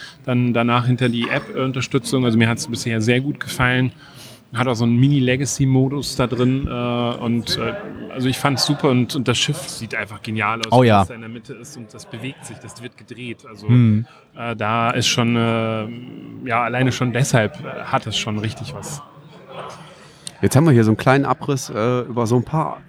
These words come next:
Speaker 3: äh, man kann ja wirklich nur sagen, ein paar Asmodee-Neuheiten, beziehungsweise deren verpartnerte Verlage und, äh, Studios, äh,
Speaker 2: Hm.
Speaker 3: gehabt. Ich glaub, man kann die ganzen vier Tage auf der Messe,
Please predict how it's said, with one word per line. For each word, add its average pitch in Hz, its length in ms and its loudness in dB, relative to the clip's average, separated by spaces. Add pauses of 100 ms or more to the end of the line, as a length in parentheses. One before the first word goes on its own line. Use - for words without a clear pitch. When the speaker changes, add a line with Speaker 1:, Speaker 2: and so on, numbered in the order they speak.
Speaker 3:
äh, 120 200 -10
man 120 120 4
kann 165 140 4
ja 131 120 4
wirklich - 180 -2
nur 151 100 4
sagen, 131 260 2
ein 127 60 0
paar 139 260 2
Asmodee-Neuheiten, 98 1000 0
beziehungsweise 117 760 2 (600)
deren 117 240 10
verpartnerte 120 640 0
Verlage 120 580 2
und, 113 380 -2
äh, 107 240 2
Studios, 110 680 2
äh, - 60 -8 (460)
Speaker 2:
Hm. 127 380 4
Speaker 3:
gehabt. 101 240 -6 (360)
Ich - 140 -4
glaub, 110 180 4
man 139 100 2
kann 135 160 2
die 131 60 4
ganzen 120 300 2
vier 131 180 2
Tage 127 320 0
auf 110 80 -2
der 113 140 2
Messe, 135 540 2